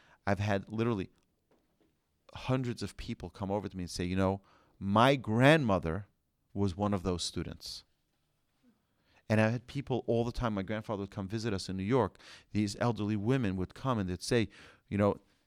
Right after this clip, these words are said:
they'd say to us, "We're students of your grandfather, we're alive because of him, we're Jewish today because of him." And, uh, interestingly,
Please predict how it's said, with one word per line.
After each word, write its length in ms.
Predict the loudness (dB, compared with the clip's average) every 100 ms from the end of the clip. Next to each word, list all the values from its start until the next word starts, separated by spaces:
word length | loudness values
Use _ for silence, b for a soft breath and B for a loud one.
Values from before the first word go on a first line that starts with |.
| 0
they'd 160 | 2
say 120 | 4
to 80 | 4
us, 120 | 4
"We're 200 | 2 2
students 440 | 2 0 0 0 -2
of 80 | -4
your 140 | -4
grandfather, 400 | -2 -2 -2 2
we're 100 | 4
alive 440 | 4 2 -2 -4
because 320 | -6 -8 -8 -8
of 100 | -8
him, 140 | -6
we're 160 | -6 -6
Jewish 400 | -2 0 0 -4
today 220 | -8 -8
because 360 | -10 -12 -14 -14
of 80 |
him." 180 | -16 -16 -18 _ _ _ _ _ _ _ _ B B B B B -4
And, 640 | 0 0 0 -2 -6 -6
uh, 420 | -4 -4 -4 -6 -8 _ _ -10
interestingly, 760 | -8 -6 -8 -8 -6 -6 -6